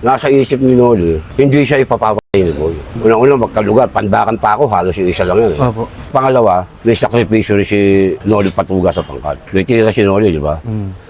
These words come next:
Speaker 1: Eh, napakasakit yung ginawa niya. Ano? Yung gabi na yon, ang kasangga ng Sporting araw, bahala. Sila Jun Midnight, sila Rodri Pentes.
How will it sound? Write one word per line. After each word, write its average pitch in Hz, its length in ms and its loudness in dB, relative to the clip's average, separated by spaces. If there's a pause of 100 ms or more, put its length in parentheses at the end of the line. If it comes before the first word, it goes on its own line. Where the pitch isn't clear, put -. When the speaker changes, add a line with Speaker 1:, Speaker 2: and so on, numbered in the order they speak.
(220)
Speaker 1:
Eh, 107 160 4
napakasakit 98 720 -2
yung 95 80 0
ginawa 90 400 0
niya. 85 240 -2
Ano? 120 160 -2 (480)
Yung 113 240 4
gabi 107 320 2
na 104 160 2
yon, 117 240 -2 (640)
ang 120 320 -2
kasangga 117 320 0
ng 110 560 -2
Sporting 104 400 -2
araw, 92 320 2
bahala. 82 480 -2 (320)
Sila 113 240 2
Jun 107 240 4
Midnight, 104 320 0
sila 92 240 0
Rodri 90 240 0
Pentes. 85 480 -6